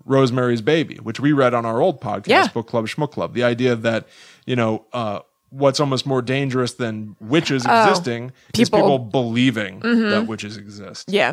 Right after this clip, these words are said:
Speaker 1: Because what are they then capable of?
Speaker 2: Right.
Speaker 1: You could almost call that a tulpa.
Speaker 2: Mm-hmm.
Speaker 1: Manifesting
Speaker 2: Hmm.
Speaker 1: your own reality.
Speaker 2: Yeah.
Speaker 1: You know, your perception becoming real.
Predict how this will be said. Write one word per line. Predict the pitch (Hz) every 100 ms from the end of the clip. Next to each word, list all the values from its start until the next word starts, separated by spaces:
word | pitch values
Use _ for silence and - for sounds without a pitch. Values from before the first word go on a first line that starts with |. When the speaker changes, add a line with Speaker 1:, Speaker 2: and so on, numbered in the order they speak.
| 185
Speaker 1:
Because | - 107 113
what | 110 120
are | 117 110
they | 110 110
then | 104 101 95 107
capable | - 110 - - -
of? | -
Speaker 2:
Right. | 185 131 117
Speaker 1:
You | 143
could | 143
almost | 131 120 110
call | 120 104
that | 107 98
a |
tulpa. | - - 85 -
Speaker 2:
Mm-hmm. | 110
Speaker 1:
Manifesting | - - 202 208 117 - 113 107 135 _ 494
Speaker 2:
Hmm. | 466 233 -
Speaker 1:
your | 117 127 123
own | 120 117
reality. | 110 113 107 107 101 85 247
Speaker 2:
Yeah. | 381 381
Speaker 1:
You | 131 120
know, | 107
your | 117 123
perception | - 117 - 117 - 110 101
becoming | 110 - 104 104
real. | 101 110 69